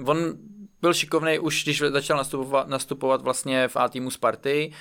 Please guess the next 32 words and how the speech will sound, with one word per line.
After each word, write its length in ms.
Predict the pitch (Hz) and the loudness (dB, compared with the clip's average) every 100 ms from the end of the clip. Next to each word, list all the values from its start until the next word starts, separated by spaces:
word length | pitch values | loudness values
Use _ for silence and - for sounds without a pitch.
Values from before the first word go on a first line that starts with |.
| - - | -20 -6
tomu 180 | - 127 | -2 2
bylo 140 | 135 | 2
sedmnáct, 540 | 131 131 117 131 123 - | 2 0 0 0 0 -2
osmnáct, 720 | - 131 123 117 139 180 - _ - - - - | -2 0 0 0 -2 -8 -16 _ -20 -20 -20 -4
a 460 | 127 127 127 127 - | 0 4 4 2 2
tam 140 | 139 | 0
pak 120 | 135 139 | 0 -2
přišla 220 | - 139 | 0 2
ta 100 | 139 | 4
brzda 520 | 131 120 123 127 123 | 2 0 2 2 2
a 120 | 117 | -2
to 120 | - | -4
bylo 200 | 117 120 | 0 2
vlastně 520 | 120 123 - 123 120 117 | 2 -2 -2 -2 0 0
za 120 | 117 | 2
éry 220 | 120 113 | 2 0
Stramačonyho, 920 | - 110 123 - 151 147 143 139 135 - - - | -2 0 0 0 0 2 2 2 0 -8 -20 -4
že 140 | 123 | -4
přišli 300 | - - 131 | -4 0 0
jako 320 | 117 131 117 - - - - | 2 2 0 -2 -20 -20 -20
zkušení 600 | - 135 - 143 131 117 | -12 -6 -2 0 0 -2
zahraniční 640 | - 120 123 131 131 - 120 | -2 0 2 0 -2 -2 0
harcovníci 720 | 113 - 127 131 127 135 127 | 0 0 -2 -2 0 2 2
a 140 | 120 | 0
on 320 | 113 117 120 113 | 0 -2 -4 -8
v 120 | - | -8
podstatě 360 | 113 123 120 | -6 -2 -2
byl 120 | 120 120 | 0 -2
odsunutý 640 | 123 - 117 117 117 113 - | -2 -2 -2 2 2 0 -2
na 80 | 120 | -2
stranu 580 | - - 131 127 127 123 - - - - | 0 2 2 2 2 0 -8 -20 -20 -4
a 440 | 120 117 117 117 | 0 2 4 4